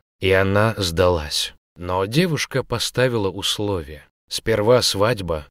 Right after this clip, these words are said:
а потом всё остальное. Естественно, ни о какой свадьбе Даниил даже не думал.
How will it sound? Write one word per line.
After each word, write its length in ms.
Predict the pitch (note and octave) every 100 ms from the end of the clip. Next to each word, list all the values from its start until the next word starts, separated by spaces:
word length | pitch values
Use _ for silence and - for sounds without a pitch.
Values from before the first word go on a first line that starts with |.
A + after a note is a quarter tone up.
| _ -
а 120 | F#2
потом 400 | G2+ - C3+ C#3
всё 340 | - - C#3+
остальное. 680 | A#2 - B2 G#2+ F#2+ D2 - _ -
Естественно, 880 | G#2 - - B2 - G#2+ F#2+ F2+ - _
ни 200 | G#2+ A2+
о 80 | A2
какой 360 | - G#2 A2+ F#2
свадьбе 540 | - F#2 A2 G2+ A2
Даниил 440 | F#2 G2+ A2 A2+
даже 400 | G#2 G2+ A#2 G#2+
не 180 | A2+ G#2+
думал. 400 | F#2+ F#2 D#2+ D2